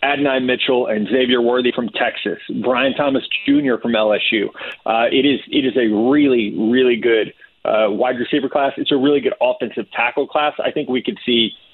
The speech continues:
thirty-two picks in the first round. Half those could be wide receivers and offensive tackles, and it wouldn't surprise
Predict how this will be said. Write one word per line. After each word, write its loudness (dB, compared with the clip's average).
thirty-two 2
picks 0
in 0
the -2
first 0
round. 0
Half 0
those 2
could 0
be 2
wide 2
receivers 0
and 0
offensive -4
tackles, -4
and 0
it 2
wouldn't 0
surprise -2